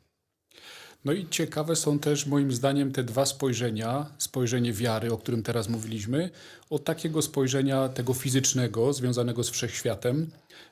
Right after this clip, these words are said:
Jest faktem, że Ziemia kiedyś się skończy. I to nie podlega dyskusji. Nasze Słońce jako gwiazda wyczerpie paliwo,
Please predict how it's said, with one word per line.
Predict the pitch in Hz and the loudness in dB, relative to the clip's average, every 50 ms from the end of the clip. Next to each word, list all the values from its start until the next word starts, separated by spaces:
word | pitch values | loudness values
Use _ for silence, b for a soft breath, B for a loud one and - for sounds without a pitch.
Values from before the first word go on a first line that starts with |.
| B - | B -8
Jest | 113 104 127 151 156 156 - | -2 2 4 4 4 4 0
faktem, | - - - 143 123 - - - - 113 120 135 160 160 - - _ _ _ _ _ _ - | -2 -2 0 0 0 0 -2 -4 -2 0 0 0 -2 -2 -6 -14 _ _ _ _ _ _ -8
że | - 110 127 120 | -2 0 0 2
Ziemia | 104 117 120 107 107 120 123 | 2 2 2 2 0 -2 -2
kiedyś | - - 110 104 110 107 - | -4 -4 -4 -2 -2 -4 -2
się | - - 127 | -2 -2 -2
skończy. | - - - 113 98 95 90 - - - - - _ _ _ _ _ _ _ _ _ _ _ _ _ _ _ - | -2 -2 -4 -4 -4 -4 -4 -6 -8 -10 -12 -20 _ _ _ _ _ _ _ _ _ _ _ _ _ _ _ -6
I | 123 | 0
to | - 127 | 2 4
nie | 139 143 | 4 4
podlega | 135 147 143 139 143 135 135 | 4 4 4 4 6 4 4
dyskusji. | 127 127 127 - - - 113 101 - - - 98 95 - _ _ _ _ - | 4 4 2 0 0 -4 -4 -4 -4 -4 -6 -8 -12 -14 _ _ _ _ -4
Nasze | 123 127 127 - 143 | -2 0 2 2 2
Słońce | 135 - 139 135 135 131 139 | 2 2 4 2 4 4 2
jako | 131 127 123 - 127 | 2 2 2 2 0
gwiazda | 120 113 123 127 120 117 117 117 | 0 2 2 2 2 2 2 0
wyczerpie | 107 120 120 - 123 117 110 - 110 | 0 0 0 2 0 0 0 -2 -4
paliwo, | - 107 104 107 113 120 123 139 151 160 | -2 -2 -2 -2 -2 0 2 4 4 4